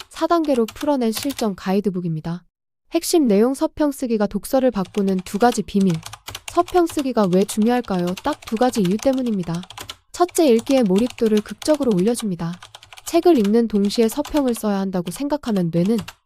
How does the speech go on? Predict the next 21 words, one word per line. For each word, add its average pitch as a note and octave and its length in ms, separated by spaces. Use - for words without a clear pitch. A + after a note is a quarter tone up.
자동으로 C4+ 560
핵심 F4+ 340
찾기 C#4 340
모드로 F#3+ 360
전환됩니다. G3 800
무의식적으로 C4+ 720
중요한 A#3+ 500
문장의 G#3 420
밑줄을 A3+ 440
긋고 G#3 340
구조를 G3+ 400
분석하게 A3 580
되죠. G#3+ 380
서평은 E4+ 540
잘 G#3 260
읽기 B3 280
위한 G3 300
가장 G3 320
강력한 G#3+ 540
강제 G3 340
장치입니다. F3+ 720